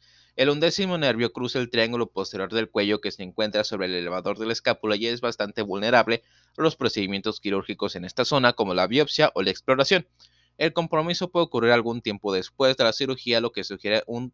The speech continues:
atrapamiento por tejido cicatrical. Se ha informado de una,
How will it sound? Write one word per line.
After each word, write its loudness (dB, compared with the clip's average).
atrapamiento -4
por -8
tejido -12
cicatrical. -2
Se -10
ha -6
informado -2
de -4
una, -8